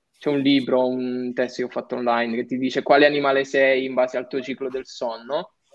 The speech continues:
per capire in che ore sei più produttivo oppure in che orari ti conviene svegliarti.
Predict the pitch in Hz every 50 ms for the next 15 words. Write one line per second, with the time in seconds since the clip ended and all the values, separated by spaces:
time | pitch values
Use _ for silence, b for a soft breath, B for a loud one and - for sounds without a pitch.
0 | - - - 139 135 127 - 135 131 139 127 131 127 131 135 131 - 147 139 139
1 | 139 131 135 135 127 - 127 123 127 - 123 - - 131 127 131 131 - _ -
2 | 135 131 131 127 127 127 117 - - 127 120 117 113 110 110 110 110 117 117 113
3 | _ _ _ - - - 120 123 120 120 120 120 120 120 117 117 113 113 113 110
4 | - - _ _ _ _ _ _ _ _ - 113 117 113 113 113 113 117 113 110
5 | 113 110 113 113 110 110 110 - - - - - -